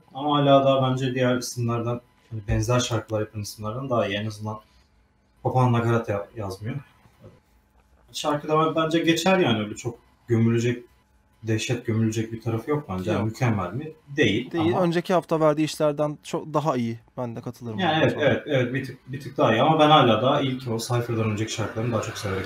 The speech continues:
Speaker 1: dinliyorum.
Speaker 2: Ama,
Speaker 1: Yalan
Speaker 2: e,
Speaker 1: yok.
Speaker 2: şu da var, hani gerçekten bu şarkıdan da yine bayağı bir dinledik aynısından gibi bir hissim
Speaker 1: Evet, evet,
Speaker 2: var
Speaker 1: on-,
Speaker 2: dinlerken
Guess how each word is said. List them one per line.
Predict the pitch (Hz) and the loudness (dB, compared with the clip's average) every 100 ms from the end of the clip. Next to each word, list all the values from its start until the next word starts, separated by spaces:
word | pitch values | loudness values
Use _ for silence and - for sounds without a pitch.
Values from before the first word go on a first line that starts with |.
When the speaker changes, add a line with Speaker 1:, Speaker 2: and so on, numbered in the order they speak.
| - | -6
Speaker 1:
dinliyorum. | - 151 160 | -2 0 2
Speaker 2:
Ama, | 180 95 | -2 -2
Speaker 1:
Yalan | 135 | 0
Speaker 2:
e, | |
Speaker 1:
yok. | 143 | 0
Speaker 2:
şu | - - - - 160 | -2 -6 -8 2 4
da | 139 | 6
var, | 165 | 4
hani | 151 139 127 127 | 4 0 -2 0
gerçekten | 151 139 - 143 143 | 0 0 -6 -8 -8
bu | 147 | -2
şarkıdan | 147 120 120 120 | -2 -2 -4 -4
da | 123 | -4
yine | 135 131 | -2 -2
bayağı | 131 135 123 123 | 0 2 2 -2
bir | |
dinledik | 120 120 113 - | -4 -8 -8 -8
aynısından | 117 110 110 113 107 110 | -8 -8 -10 -12 -12 -12
gibi | 110 117 123 | -12 -10 -6
bir | 120 | -6
hissim | 117 | 0
Speaker 1:
Evet, | 113 139 | 0 2
evet, | 131 | 0
Speaker 2:
var | 127 | -2
Speaker 1:
on-, | 117 113 | -4 -6
Speaker 2:
dinlerken | 113 | -6